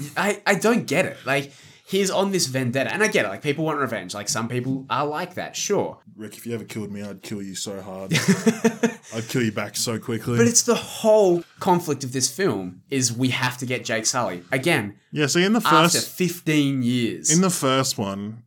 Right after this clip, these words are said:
Speaker 2: it was like, "We have to get Jake because he's rallying the natives."
Speaker 1: Yeah.
Speaker 2: And they're, they're actually
Speaker 1: Well, they put him there. They put him there to, like, you know, ingratiate himself and learn their ways and then
Speaker 2: Yeah, but
Speaker 1: convince them
Speaker 2: then
Speaker 1: to leave. And
Speaker 2: yeah,
Speaker 1: obviously
Speaker 2: but then he was just like,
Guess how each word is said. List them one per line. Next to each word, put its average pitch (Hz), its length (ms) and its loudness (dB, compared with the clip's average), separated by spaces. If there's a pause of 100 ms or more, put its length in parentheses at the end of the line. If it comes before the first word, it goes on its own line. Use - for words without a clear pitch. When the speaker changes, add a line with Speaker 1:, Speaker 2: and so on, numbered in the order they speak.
Speaker 2:
it 110 40 -6
was 107 200 0
like, 107 100 -2
"We 117 140 -2
have 120 160 2
to 127 80 -6
get 110 200 -2
Jake 104 380 -4
because 98 380 -6
he's 101 280 -4
rallying 104 880 -2 (260)
the 104 760 0
natives." 104 960 -2
Speaker 1:
Yeah. 180 220 4
Speaker 2:
And 113 80 0
they're, 107 160 0
they're 110 460 0
actually 110 400 2
Speaker 1:
Well, 151 100 6
they - 80 0
put 165 140 2
him 113 100 0
there. 82 300 -8 (280)
They 170 140 2
put 175 160 0
him 131 140 2
there 110 240 0
to, 113 100 -6
like, 107 260 -6
you 117 80 -8
know, 104 60 -4
ingratiate 107 640 -6
himself 107 480 -4
and 101 100 -8
learn 110 220 -4
their 110 160 -2
ways 101 400 -4
and 104 100 -8
then 101 140 -6
Speaker 2:
Yeah, 113 160 4
but 98 60 -2
Speaker 1:
convince 113 160 0
them 104 100 0
Speaker 2:
then 101 80 -2
Speaker 1:
to 107 80 -4
leave. 107 400 -4
And 92 180 -12
Speaker 2:
yeah, 101 120 -4
Speaker 1:
obviously 90 280 -6
Speaker 2:
but 101 80 -6
then 95 120 -6
he 95 180 -8
was 92 240 -8
just - 240 -8
like, 87 320 -10